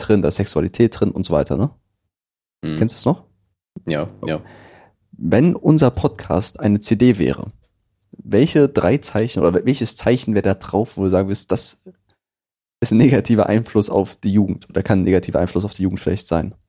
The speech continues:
Speaker 2: Ich könnte mir sogar vorstellen, dass so irgendjemand dafür plädieren würde, den so auf den Index zu bringen erstmal.
Speaker 1: Mhm.
Speaker 2: Ähm, aber ich kenne die Zeichen gar nicht mehr so aus dem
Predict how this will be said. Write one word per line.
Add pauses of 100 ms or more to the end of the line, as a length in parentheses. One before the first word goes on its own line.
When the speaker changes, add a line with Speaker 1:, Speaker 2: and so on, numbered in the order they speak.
(160)
Speaker 2:
Ich (680)
könnte
mir
sogar
vorstellen,
dass
so
irgendjemand
dafür
plädieren
würde,
den
so
auf
den
Index
zu
bringen
erstmal.
Speaker 1:
Mhm. (280)
Speaker 2:
Ähm, (160)
aber
ich
kenne
die
Zeichen
gar
nicht
mehr
so
aus
dem